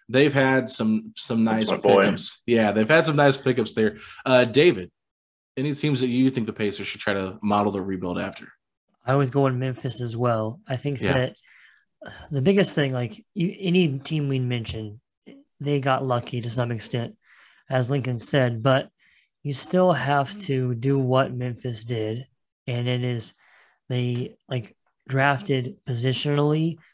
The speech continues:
Speaker 3: and stylistically for what they needed to fit around certain players. Uh, and they weren't afraid to draft, like, talent on top of other talent.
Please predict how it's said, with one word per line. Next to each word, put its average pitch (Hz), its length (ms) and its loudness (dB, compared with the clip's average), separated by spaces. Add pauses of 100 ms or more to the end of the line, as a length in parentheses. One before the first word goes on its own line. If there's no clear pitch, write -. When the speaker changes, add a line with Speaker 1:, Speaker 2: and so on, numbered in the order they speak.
(120)
Speaker 3:
and 120 100 -8
stylistically 135 1080 0
for 123 100 -6
what 117 220 -6
they 117 140 -6
needed 123 480 -2
to 123 200 -6
fit 139 320 -2
around 120 480 -2
certain 120 340 -6
players. 107 520 -4 (560)
Uh, 120 200 0
and 131 160 -2
they 147 80 2
weren't 190 220 2
afraid 175 500 0
to 139 120 -8
draft, 139 480 -2 (960)
like, 190 360 -6 (480)
talent 160 460 2
on 131 180 -6
top 147 300 -2
of 139 160 0
other 131 220 -2
talent. 120 500 -2